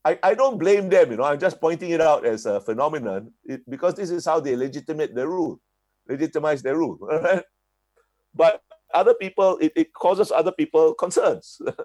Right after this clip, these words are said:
<laughs> Look, if you are a big country, you are always going, whether you do anything or not, to cause a certain amount of anxiety for small countries around your, your periphery. And that's, by the way, true of, uh,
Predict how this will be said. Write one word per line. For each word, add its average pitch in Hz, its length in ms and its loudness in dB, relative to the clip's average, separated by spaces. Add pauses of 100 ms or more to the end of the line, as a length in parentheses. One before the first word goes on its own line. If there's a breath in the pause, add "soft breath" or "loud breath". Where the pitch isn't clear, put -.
(100)
<laughs> - 340 -20
Look, - 200 -4
if 175 140 0
you 208 120 2
are 240 140 6
a 139 80 2
big 180 260 0
country, 117 500 -6 (2250)
you 143 140 2
are 160 60 6
always 214 380 2
going, 160 380 4 (100)
whether 156 280 2
you 143 140 2
do 156 160 2
anything 156 340 0
or 117 80 -2
not, 117 280 -6
to 110 80 -10
cause 147 300 -2
a 113 60 -4
certain 151 340 -2
amount 123 300 -2
of 95 60 -2
anxiety 110 760 -4 (720)
for 113 140 -4
small 156 300 0
countries 127 640 -6 (100)
around 113 320 2
your, 90 420 -2
your 95 120 -6
periphery. 98 440 -6 (880)
And 165 140 0
that's, 208 200 0
by 185 220 2
the 180 100 2
way, 170 140 2
true 165 380 0
of, 127 300 0
uh, 117 260 4